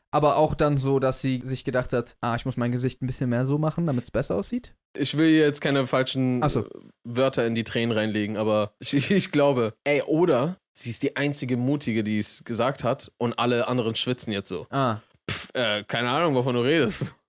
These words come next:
Speaker 1: Man kann ja auch einfach nichts kommentieren. Es sei denn, das waren alles Leute, die das gerade mit einer anderen Person zusammen geguckt haben und so,
Speaker 2: <laughs> Und
Speaker 1: oh,
Speaker 2: jetzt mussten sie.
Speaker 1: <laughs> äh, äh, äh, pff, nein.
Speaker 2: Nein, Mann.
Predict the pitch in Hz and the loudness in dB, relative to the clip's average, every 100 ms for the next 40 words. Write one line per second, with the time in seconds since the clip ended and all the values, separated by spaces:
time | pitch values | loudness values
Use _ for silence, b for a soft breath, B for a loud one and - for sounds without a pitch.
0 | _ - 131 147 135 127 123 123 - 117 | _ -4 0 2 2 2 0 -2 -4 -6
1 | 117 113 107 _ _ _ 135 - 147 156 | -4 -6 -6 _ _ _ -2 2 2 2
2 | 147 131 - 131 131 _ - 127 151 156 | 2 0 0 -2 -4 _ -4 0 2 0
3 | - 135 131 135 123 147 160 - 127 123 | 0 2 2 2 0 0 -4 -4 0 0
4 | 123 - 123 120 123 - 120 - 143 156 | -2 0 2 2 0 -2 -4 0 0 0
5 | 151 143 127 131 - 131 120 - 143 - | 0 0 0 -2 -2 -4 -2 -2 -4 0
6 | 180 214 247 - 151 143 151 143 156 156 | 0 -2 -2 2 2 4 4 4 4 2
7 | 147 196 160 151 160 175 170 147 135 151 | 2 0 0 -2 0 0 -2 -4 0 2
8 | 113 123 - 175 151 135 147 123 110 110 | 2 2 0 4 4 4 2 0 -6 -6
9 | 85 98 131 - - - 120 104 165 113 | -8 -8 -6 -4 -4 -6 -8 -4 -2 -2
10 | 90 - 110 139 110 90 | -6 -4 -2 0 -2 -2